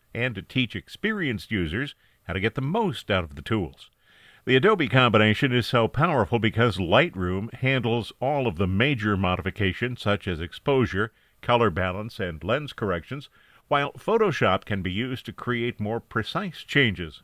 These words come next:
all the way down to the pixel level. Summer is approaching, and with it vacation season, that means you'll probably use your camera more. So this seemed like a good time to put together some tips,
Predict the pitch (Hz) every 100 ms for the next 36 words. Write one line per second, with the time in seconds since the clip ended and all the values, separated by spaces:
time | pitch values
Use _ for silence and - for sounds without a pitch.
0 | 92 110 127 127 127 104 120 117 110 117
1 | - 120 - - 151 123 92 90 76 -
2 | _ _ _ _ - 220 220 254 110 131
3 | 123 123 - 190 127 143 104 120 131 92
4 | 104 87 135 147 135 110 - 117 90 98
5 | 151 - _ _ 107 101 110 104 - 117
6 | 107 90 95 92 110 - 87 - 139 117
7 | 95 92 113 175 - _ _ _ - 127
8 | 127 - - 131 214 - 175 127 113 117
9 | - 104 82 80 240 160 95 90 101 127
10 | - 214 - 165 120 117 117 - 78 -
11 | 139 185 - -